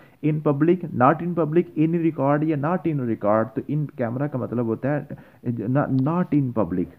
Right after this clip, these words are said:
ठीक है जी। क्वेश्चन number थर्टी नाइन था an above, ab, अ, अ, an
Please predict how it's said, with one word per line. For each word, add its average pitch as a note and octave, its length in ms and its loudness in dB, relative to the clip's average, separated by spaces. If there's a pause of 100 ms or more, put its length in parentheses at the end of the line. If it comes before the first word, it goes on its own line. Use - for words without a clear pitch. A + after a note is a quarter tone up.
(140)
ठीक D3 160 0
है D#3 80 2
जी। D3 120 0
क्वेश्चन - 540 -2
number F#3 140 2
थर्टी F#3 280 4
नाइन F3 220 4
था F#3 300 4
an D#3 240 2
above, D3+ 480 4
ab, C3+ 160 0
अ, - 440 0
अ, D#3+ 260 0
an F3 60 -4